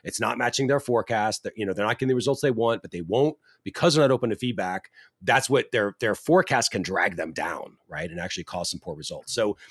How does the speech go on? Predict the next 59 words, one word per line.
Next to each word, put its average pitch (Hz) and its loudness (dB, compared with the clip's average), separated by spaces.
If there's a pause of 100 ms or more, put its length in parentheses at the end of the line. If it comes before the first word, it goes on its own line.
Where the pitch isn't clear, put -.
(100)
when 120 -2
you 110 -2
open 175 8
it 117 2
to 98 -6
feedback, 87 -2
now 113 4
you 135 2
go, 117 0
"Okay, 135 0
well, 98 -4
here's 143 -2
our 113 2
initial 127 2
plan. 85 -4
That 120 -4
didn't 104 -6
quite 87 -4
work. 127 2 (420)
What, 123 -2
but 151 0
we 139 2
were 120 0
trying 202 4
to 151 2
get 147 6
across 120 0
the 98 -6
bridge." 71 -8
And 107 2
this 143 2
is 131 -2
the, 117 2 (100)
the 101 -2 (160)
point 127 2
of 95 -4
kind 107 -2
of 90 -6 (140)
answer 107 -2
your 95 -2
question. 95 -4 (420)
Keep, - 2 (140)
you 127 0
know, 104 2
you, 104 -2
you 123 0
pick - 2
a 165 2
point 165 4
on 143 4
the - 2
bridge, 135 2
like, 98 -4
"We're 98 -4
trying 175 -2
to 170 2
get 139 2
across 117 -2
there. 82 -4